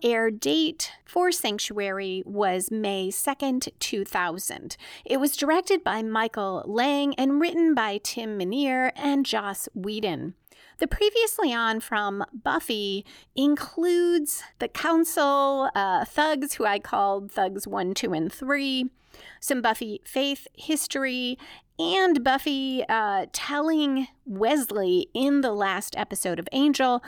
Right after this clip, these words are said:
that if he'd been a better watcher, maybe she would have been a better role model. So this episode is the fourth Faith episode. I think it stands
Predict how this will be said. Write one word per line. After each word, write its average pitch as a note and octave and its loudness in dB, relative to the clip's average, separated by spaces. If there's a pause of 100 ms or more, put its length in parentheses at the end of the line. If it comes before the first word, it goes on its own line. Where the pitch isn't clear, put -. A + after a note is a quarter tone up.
(260)
that E4 4
if D#4 0
he'd D4 0
been A#3 0
a G#3 -4
better F#3 -2
watcher, A3+ 0
maybe C#4+ 2
she A3 -2
would F#3 0
have G3 -6
been D#3+ -4
a F#3 -4
better C3 -6
role G#3 0
model. D#3 -4 (220)
So F#4+ 0
this A4+ 0
episode C#4+ -2
is E4 -2
the B3+ -2
fourth A3+ -2
Faith F#3 -4 (140)
episode. D#4 0 (340)
I C#4+ 2
think F#4 0
it F#4 -4
stands G#3+ -4